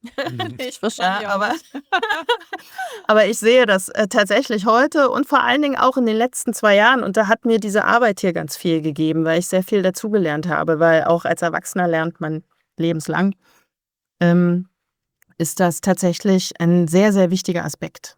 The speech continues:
Speaker 2: Und deswegen finde ich es so wichtig, eben andere und neue Zugänge für alle zu schaffen, dass gerade die mint-Themen,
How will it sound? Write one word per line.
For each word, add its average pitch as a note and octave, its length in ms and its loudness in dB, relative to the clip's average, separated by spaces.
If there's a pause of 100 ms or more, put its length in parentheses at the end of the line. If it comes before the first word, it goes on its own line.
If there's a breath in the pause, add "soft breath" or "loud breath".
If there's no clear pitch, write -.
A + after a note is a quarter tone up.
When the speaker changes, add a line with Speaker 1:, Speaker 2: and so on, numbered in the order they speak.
Speaker 2:
Und F3+ 100 0
deswegen G3+ 380 2
finde A3+ 280 2
ich G3+ 120 -2
es F#3 160 -4
so F3+ 120 -4
wichtig, G3+ 460 -4 (380 soft breath)
eben G3 480 2 (100)
andere A#3+ 640 2
und F#3 160 2
neue G3 340 4
Zugänge F3 640 -2
für - 320 -4
alle G3+ 380 0 (220)
zu - 160 -8
schaffen, F3 560 -4
dass - 340 -8
gerade F3 400 0
die E3+ 140 -6
mint-Themen, G#3 840 0